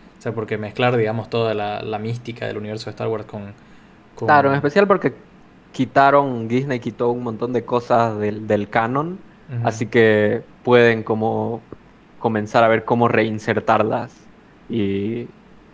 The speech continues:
Speaker 2: y hay cosas súper interesantes.
Speaker 1: Sí, sí, tremendo. Solo, o sea, ya comencé por el primer episodio y el primer episodio fue así como que, pff, qué loco, boludo. Pero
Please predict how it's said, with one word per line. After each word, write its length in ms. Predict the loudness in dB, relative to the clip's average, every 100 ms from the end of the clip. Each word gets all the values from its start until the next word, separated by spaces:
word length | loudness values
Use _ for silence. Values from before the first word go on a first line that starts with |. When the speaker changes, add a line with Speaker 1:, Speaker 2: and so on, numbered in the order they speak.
| 0
Speaker 2:
y 100 | 2
hay 140 | 2
cosas 380 | 0 -4 -4 -6
súper 240 | -2 -2
interesantes. 600 | 0 -2 -4 -6 -10 -12 -18 _
Speaker 1:
Sí, 220 | -6 -6 -6
sí, 140 | -14 -14
tremendo. 460 | -12 -12 -12 -12
Solo, 340 | -4 0 0 0
o 40 | -4
sea, 180 | -4 -2
ya 220 | -2 -2
comencé 360 | -4 -6 -4 -4
por 120 | -4
el 80 | -4
primer 220 | -4 -4
episodio 420 | -6 -4 -4 -2
y 40 |
el 60 | -4
primer 260 | -6 -8 -6
episodio 320 | -6 -4 -4
fue 100 | -6
así 100 | -8
como 180 | -10 -10
que, 120 | -14
pff, 460 | -16 -18 -16 -16 -20 -20 -20 -20 -20 -20 -20 -20
qué 120 | -16
loco, 240 | -14 -16 -18
boludo. 180 | -18 -20 -20 -20 -20 -20 -10
Pero 560 | -6 -4 -6 -8 -10